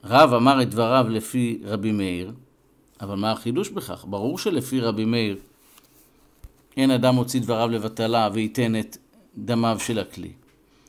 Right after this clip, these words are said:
אומרת הגמרא, גם כאן צריך לומר, "מהו דתימה טעמה דרבי מאיר התם דגזר פחות מבן חודש, אטו בן חודש, אבל הכא דליקא למגזר אימה לא?"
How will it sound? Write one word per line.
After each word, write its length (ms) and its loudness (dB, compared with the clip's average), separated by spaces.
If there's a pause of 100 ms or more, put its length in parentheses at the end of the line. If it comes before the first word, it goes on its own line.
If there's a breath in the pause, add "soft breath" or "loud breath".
(320 soft breath)
אומרת 300 -2
הגמרא, 460 6
גם 200 2
כאן 240 2
צריך 360 -6
לומר, 380 0
"מהו 260 0
דתימה 540 0
טעמה 480 0
דרבי 320 -4
מאיר 360 -2
התם 440 -4 (440 soft breath)
דגזר 720 2 (100)
פחות 380 -4
מבן 240 -4
חודש, 600 -6
אטו 300 -4
בן 220 -6
חודש, 600 -12 (420 soft breath)
אבל 280 2
הכא 400 2
דליקא 520 -4
למגזר 680 -2
אימה 320 -4
לא?" 400 -8